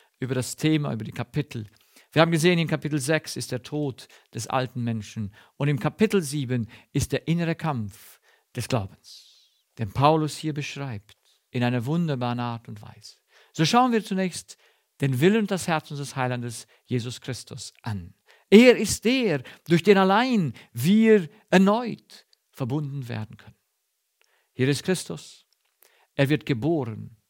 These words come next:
auf dieser Erde. Er kommt zur Hälfte von seinem Vater und zur Hälfte von seiner Mutter. Durch die Beziehung, durch die,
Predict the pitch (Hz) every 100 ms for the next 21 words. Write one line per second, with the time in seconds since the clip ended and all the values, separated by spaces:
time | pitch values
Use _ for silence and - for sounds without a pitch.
0 | _ _ 143 135 - 131 135 110 113 110
1 | 107 113 - 160 165 - 139 135 165 -
2 | 151 - 147 139 139 123 - 160 160 -
3 | 160 _ _ _ _ 131 117 123 117 131
4 | - - 131 117 113 104 95 - _ _
5 | _ _ - - _ - 180 - 175 165
6 | - 208 220 196 _ 160 - 160